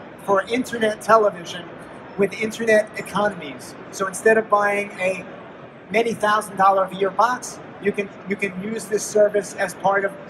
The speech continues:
part of our system with very little additional cost.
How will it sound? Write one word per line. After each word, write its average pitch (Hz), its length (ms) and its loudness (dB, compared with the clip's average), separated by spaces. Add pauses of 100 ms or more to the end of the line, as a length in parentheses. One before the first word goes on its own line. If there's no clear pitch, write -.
part 190 180 6
of 180 80 -2
our 180 100 0
system 208 460 0 (340)
with 185 140 -4
very 202 300 8
little 190 380 2 (460)
additional 180 460 0
cost. - 380 -6